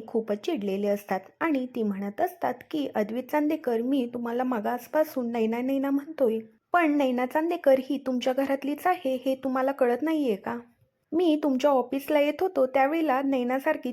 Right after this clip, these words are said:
तिथे येऊन मला भेटायची आणि म्हणायची की, 'मी चांदेकर आहे आणि मला चान्स हवा आहे.'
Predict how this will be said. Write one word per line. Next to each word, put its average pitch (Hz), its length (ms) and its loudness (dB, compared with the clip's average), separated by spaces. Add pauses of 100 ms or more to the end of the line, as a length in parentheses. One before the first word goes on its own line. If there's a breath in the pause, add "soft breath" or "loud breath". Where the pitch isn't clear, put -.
तिथे 233 200 -2
येऊन 233 280 0
मला 226 200 0
भेटायची 226 600 -2 (120)
आणि 247 160 2
म्हणायची 277 560 -2 (120)
की, 294 80 -2
'मी 294 180 0
चांदेकर 269 540 2
आहे 339 300 0 (120)
आणि 262 300 0
मला 233 280 2
चान्स 220 360 -2 (100)
हवा 202 220 -2
आहे.' 202 320 -6